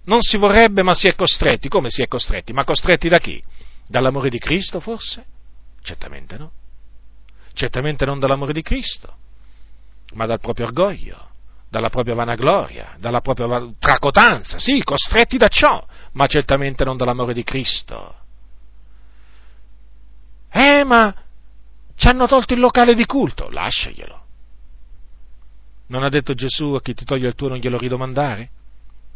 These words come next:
Qual è il problema? Qual è il problema? "Ah, ma sì, ma vorrei vedere se capitasse a te." Che c'entra questo? Ma che c'entra? C'entra proprio niente.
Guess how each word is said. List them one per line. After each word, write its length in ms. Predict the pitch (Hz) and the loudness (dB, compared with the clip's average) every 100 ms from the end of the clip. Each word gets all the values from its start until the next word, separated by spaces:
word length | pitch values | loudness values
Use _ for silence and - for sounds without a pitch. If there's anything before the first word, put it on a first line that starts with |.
| - - - - - - - - - - - - | -14 -14 -14 -16 -16 -18 -18 -18 -18 -18 -16 0
Qual 140 | 160 147 | 6 6
è 60 | |
il 80 | 110 | 6
problema? 520 | - 82 71 64 55 - - - - - - - - - - - - - - | -2 -8 -10 -10 -12 -12 -12 -14 -16 -16 -16 -16 -16 -18 -16 -14 -12 -12 -8
Qual 180 | - 156 | 2 6
è 60 | 139 | 6
il 80 | |
problema? 640 | - 113 95 92 76 - - | 4 -6 -6 -8 -8 -12 0
"Ah, 320 | 202 262 262 | 8 10 10
ma 120 | 226 | 8
sì, 320 | 175 - 254 214 | 4 2 2 4
ma 140 | 190 | 6
vorrei 200 | 190 202 | 8 8
vedere 280 | 202 220 208 | 8 8 8
se 100 | 190 | 4
capitasse 500 | - 156 165 156 - | 4 4 6 6 6
a 60 | 143 | 2
te." 300 | - 73 - - - | 2 -4 -6 -8 4
Che 140 | - | 4
c'entra 400 | - - - 60 | 4 -2 -6 -8
questo? 400 | 57 - - - - - - - - - - - - | -10 -12 -12 -14 -16 -16 -18 -18 -18 -18 -18 -16 -6
Ma 80 | 143 | 0
che 100 | 185 | 2
c'entra? 640 | 214 170 67 - 58 - - - - - - - - - - - - - - - - - - - - - - - - | 4 2 -4 -10 -12 -12 -14 -14 -16 -16 -18 -16 -16 -18 -18 -18 -18 -18 -16 -16 -16 -16 -16 -16 -18 -18 -18 -18 -10
C'entra 280 | - 185 - | -2 0 0
proprio 220 | 127 127 | 0 2
niente. 600 | 196 143 69 - - - | 4 2 0 -12 -14 -16